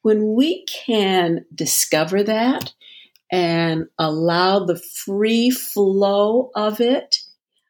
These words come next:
that's spiritual creativity. So we can,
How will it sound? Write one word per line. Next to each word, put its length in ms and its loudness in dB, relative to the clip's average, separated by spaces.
that's 420 -2
spiritual 800 -2
creativity. 760 -4
So 220 2
we 280 0
can, 420 0